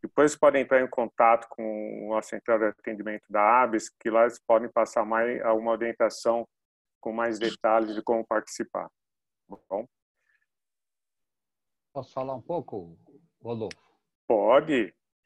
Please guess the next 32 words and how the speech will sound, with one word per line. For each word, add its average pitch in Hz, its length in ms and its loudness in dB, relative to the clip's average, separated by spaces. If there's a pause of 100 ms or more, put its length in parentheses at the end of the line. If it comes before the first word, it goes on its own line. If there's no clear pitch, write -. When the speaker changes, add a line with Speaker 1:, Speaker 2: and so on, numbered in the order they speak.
(360)
Speaker 2:
Já 147 280 0
derrubamos 156 800 2
dezenas 151 600 2
de 156 100 -4
milhares, 135 800 0
nos 123 200 -4
últimos, 139 180 -4
só 208 120 2
no 190 100 -4
último 117 340 -4
ano, 151 240 -4
dezenas 139 460 -4
de 175 80 -4
milhares 139 440 -2
de 147 140 -10
sites 131 460 -6
desses. 98 320 -10
Eu 120 80 -4
acho 131 140 -10
que 160 60 -8
o 127 60 -6
primeiro 147 380 -2
caminho 127 400 -2
é - 40 -8
tirar 143 260 -4
o 165 60 -6
cara 156 300 -2
do, 165 260 -4
do 175 140 -4
ar. 104 240 0 (640)
Pedir 117 500 -4
pra, 101 560 -2